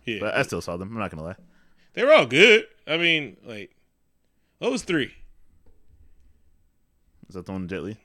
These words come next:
Speaker 1: No, four is Jet Li.
Speaker 2: Oh, okay.
Speaker 1: And they introduced Jet Li to America. That was, that was gangster of him then.
Speaker 2: Uh, I don't know. I feel like I saw those movies before I had memory.
Speaker 1: <laughs>
Speaker 2: It's been
Speaker 1: I
Speaker 2: a,
Speaker 1: know
Speaker 2: it
Speaker 1: two
Speaker 2: was, it
Speaker 1: was,
Speaker 2: was long,
Speaker 1: uh,
Speaker 2: it was
Speaker 1: Diplomat-, Diplomatic Immunity.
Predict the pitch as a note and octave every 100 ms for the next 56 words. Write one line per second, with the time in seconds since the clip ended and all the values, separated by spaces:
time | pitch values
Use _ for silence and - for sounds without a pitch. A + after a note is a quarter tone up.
0 | _ _ _ _ D3 - F#3 G3+ D#3+ D3
1 | B2 A2+ D#2+ _ - F2 F2 D2+ - _
2 | - B2 E3+ E3+ C#3+ C#3 A#2+ C#3+ B2+ C3
3 | A#2+ G#2 A2 F#2+ - - _ _ _ -
4 | C3 C#3+ A#2 A#2+ C3+ C#3+ C#3+ C3 C3 A2+
5 | - G2+ F2 D#2+ F#2 C3+ A2 F#2+ F2 _
6 | - A#2 A2 G2+ G#2+ D3 C#3+ G#2 A2 A2
7 | G2 F#2+ F#2+ F2 G2+ F#2+ E2 E2+ F2 E2+
8 | _ _ - - C3 D3+ A#2 B2 A#2 -
9 | - B2 D#3 D#3 C#3+ - A3 G#3+ F#3+ F#3
10 | C3 A#2+ D#3 C#3+ B2+ D#3+ E3+ E3 E3 D3+
11 | D#3+ D3 D#3 D#3 D#3 E3 D3+ C3+ A#2+ A#2+
12 | A#2+